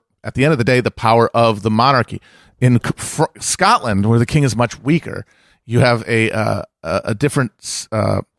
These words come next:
situation where the revolt against,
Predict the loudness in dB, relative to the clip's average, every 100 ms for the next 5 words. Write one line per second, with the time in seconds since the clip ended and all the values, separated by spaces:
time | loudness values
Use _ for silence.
0 | _ _ _ _ -4 0 2 2 0 0
1 | 0 0 0 0 2 0 0 -4 -4 -4
2 | -12